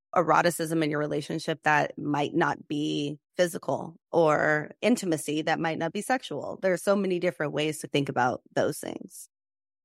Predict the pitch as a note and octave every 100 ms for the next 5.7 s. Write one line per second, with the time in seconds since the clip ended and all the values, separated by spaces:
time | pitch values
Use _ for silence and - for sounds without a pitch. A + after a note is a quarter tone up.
0 | _ - F3 G#3 A#3+ A3+ E3 D#3+ D#3 -
1 | E3 D3+ D3+ D3 C#3+ D#3+ D3+ D3 D3 D3
2 | C#3+ C#3 C#3 C3+ C3+ C3+ C3+ C#3 C#3 C3+
3 | C3 - _ _ _ E3 D3+ D3 - D#3+
4 | D#3+ D3+ D3 D3 C3+ C#3+ C#3+ D3 D3+ D3+
5 | C#3 D3+ D3 D3 D3 C#3 -